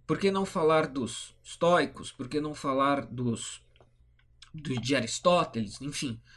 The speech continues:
por que você tá fazendo esse pulo, dando esse salto na ordem das coisas? Bom, primeiramente porque a ideia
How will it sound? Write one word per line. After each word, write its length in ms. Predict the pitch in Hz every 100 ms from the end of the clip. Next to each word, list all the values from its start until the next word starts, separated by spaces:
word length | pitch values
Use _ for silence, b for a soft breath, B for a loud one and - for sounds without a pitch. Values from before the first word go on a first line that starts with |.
| B B -
por 120 | -
que 220 | 190 190
você 100 | -
tá 140 | - 180
fazendo 360 | 180 160 170
esse 280 | 165 - - -
pulo, 420 | 180 196 202 - -
dando 240 | 160 160
esse 200 | 160 202
salto 580 | - - 139 156 - - _ _ _ _ _ _ _ _
na 140 | 143 147
ordem 240 | 143 147
das 160 | 143 -
coisas? 240 | 110 117
Bom, 140 | 165
primeiramente 560 | - 202 226 233 247 285
porque 180 | - 233
a 40 |
ideia 640 | 233 139 151 220 156 117